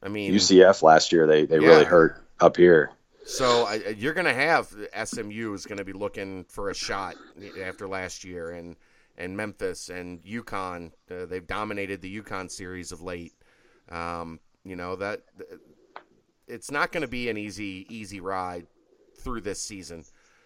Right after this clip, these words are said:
Speaker 1: But if they can get to twenty-two, twenty-three wins, given with what the, their schedule is, I think you find yourself in the tournament. Um,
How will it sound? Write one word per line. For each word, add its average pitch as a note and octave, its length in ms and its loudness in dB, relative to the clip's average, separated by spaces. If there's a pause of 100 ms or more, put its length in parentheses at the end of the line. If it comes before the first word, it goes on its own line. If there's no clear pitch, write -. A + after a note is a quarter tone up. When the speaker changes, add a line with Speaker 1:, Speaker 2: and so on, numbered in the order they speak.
(160)
Speaker 1:
But B2 320 0 (100)
if G2 160 -12
they B2+ 120 -4
can D#3 120 -8
get D3+ 160 -8
to B2 80 -20
twenty-two, C#3+ 480 -6
twenty-three C3 460 -2
wins, A#2+ 680 -2
given B2+ 320 -4
with G#2 180 -8
what B2 220 -2
the, A2+ 80 -10 (420)
their D3+ 220 -6
schedule B2 500 -2
is, A2 220 2
I G#2+ 80 0
think G#2 260 -6
you A2 60 -14
find A2 260 -2
yourself G2 320 -2
in G2+ 140 -2
the F#2+ 60 -4
tournament. G2+ 460 -2 (720)
Um, F2 580 -2